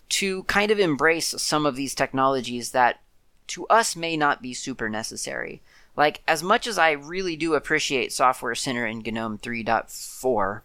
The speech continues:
I'm not gonna use it. Like, why would I ever use that? Like, there'd be no reason for me to use that.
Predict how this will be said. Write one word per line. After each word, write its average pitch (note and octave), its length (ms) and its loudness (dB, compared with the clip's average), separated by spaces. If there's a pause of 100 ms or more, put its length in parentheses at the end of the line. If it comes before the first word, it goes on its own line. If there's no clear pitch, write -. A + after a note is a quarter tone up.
(120)
I'm F3+ 180 -4
not F#3+ 140 0
gonna A#2+ 140 -2
use G2 260 -8
it. C#3+ 220 -2 (100)
Like, D3+ 160 -4
why E3+ 220 4
would F3 180 -2
I D#3 120 2
ever C#3+ 260 -4
use C3 300 -10
that? - 300 -10 (140)
Like, B2+ 140 -8
there'd C3+ 280 -2
be C#3 140 -4
no C3+ 180 4
reason B2+ 380 -2
for A2+ 140 -10
me G#2+ 120 -8
to G2 80 -12
use F#2+ 300 -14
that. - 220 -8